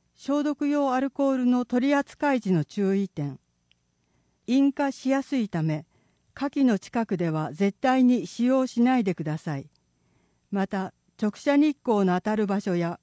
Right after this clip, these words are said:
高温となる場所での保管は避けましょう。ガソリン購入時の注意点。セルフスタンドで利用者が自らガソリンを容器に入れることはできません。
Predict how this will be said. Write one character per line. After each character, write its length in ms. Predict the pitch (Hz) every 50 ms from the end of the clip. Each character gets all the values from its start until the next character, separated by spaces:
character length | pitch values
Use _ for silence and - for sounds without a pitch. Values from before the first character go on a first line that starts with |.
| _ _
高 300 | - 254 262 277 277 285
温 140 | 277 269 269
と 160 | 277 262 254
な 120 | 262 269
る 120 | 269 254 208
場 140 | 180 175 185
所 140 | - 208
で 140 | 202 226 226
の 100 | 208 180
保 120 | 165 170 165
管 300 | - 196 180 180 185 185
は 180 | 170 160 - -
避 180 | - - 175
け 140 | 175 196 180
ま 140 | 180 170 170
し 120 | - - 175
ょ 180 | 147 127 - _
う。 40 | _ _ _ _ _ _ _ _ _ _ _ _ _ _ _ _ _ _ _ _ _ _ _ _ _ _ _ _ _ _
ガ 160 | 208 214 220
ソ 120 | - 285
リ 160 | 277 285 285
ン 60 | 277 262
購 260 | - - 285 277 277
入 280 | 269 285 285 285 269
時 100 | 220 214
の 220 | 180 165 156 151 143
注 320 | - - 226 220 214 208
意 120 | 208 208 196
点。 320 | - 165 143 131 104 - _ _ _ _ _ _ _ _ _ _ _ _ _ _ _ _ _ _ _ _ _ _
セ 180 | - - 254
ル 100 | 269 294
フ 120 | 277 302 285
ス 140 | - -
タ 160 | - 285 285 277
ン 80 | 254
ド 120 | 214 190 170
で 220 | 175 175 165 -
利 140 | 170 180 233
用 220 | 262 285 294 285 247
者 180 | - 196 175
が 160 | - 170 160 - 180
自 240 | 208 262 - 285
ら 260 | - 214 180 165 160 156
ガ 140 | 180 180
ソ 140 | - - 233
リ 200 | 220 233 233 226
ン 140 | 226 214 208
を 100 | 202 -
容 240 | - 233 277 269 254
器 140 | - 220 180
に 100 | 175 170
入 80 | 170
れ 140 | 180 208 202
る 80 | 214 202
こ 120 | - 214
と 140 | - 247 208
は 80 | 170
で 140 | 160 165 156
き 120 | - - 185
ま 140 | 180 175
せ 180 | 185 - - 160
ん。 140 | 156 -